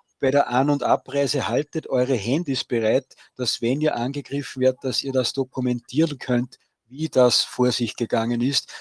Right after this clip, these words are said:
Das ist ganz wichtig, weil die Antifa behauptet dann sehr oft etwas, was dann nicht stimmt und dann, äh, ist es schwierig, das zu beweisen. Also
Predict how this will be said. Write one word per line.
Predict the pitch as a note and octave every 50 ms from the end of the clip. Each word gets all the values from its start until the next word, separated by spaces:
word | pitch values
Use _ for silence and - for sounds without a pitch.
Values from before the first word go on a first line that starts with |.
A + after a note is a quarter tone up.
| - _
Das | - A2+
ist | A#2 B2+ - -
ganz | - A2+ A#2+ C#3+ C#3 -
wichtig, | - B2 D3+ C#3+ - - D3+ C#3 C3+
weil | B2+ B2+ B2+
die | C3 C#3
Antifa | A#2 A2+ B2 B2+ - C#3+ - - C#3
behauptet | - C3+ A2 G#2 A2+ A#2 - - C#3+ - -
dann | C#3 C3
sehr | C3 - - A#2 C3+ C#3+ -
oft | C#3+ D3 C#3+ - -
etwas, | - B2 B2 - - C3 C#3 C#3 - - - - - - - - - _ _ _
was | - A#2+ B2 A#2+ - - - - -
dann | C#3 B2+ B2 A#2
nicht | A#2+ C3 C#3+ - -
stimmt | - - - - B2 C3 C#3+ C#3+
und | D3 C3 B2+ -
dann, | C3+ B2 B2+ A#2+ - - - - - -
äh, | B2+ B2 B2 B2 B2+ - - G2+ E2 - - - _ _ _ _ _
ist | - B2+ - -
es | C3 -
schwierig, | - - - A#2+ B2+ C3+ C3+ C3+ B2+
das | - C3 A#2 -
zu | - C3+
beweisen. | - B2+ A2+ A2 G#2+ A2+ B2 A#2+ - B2+
Also | A2+ A2 B2+ B2 A#2+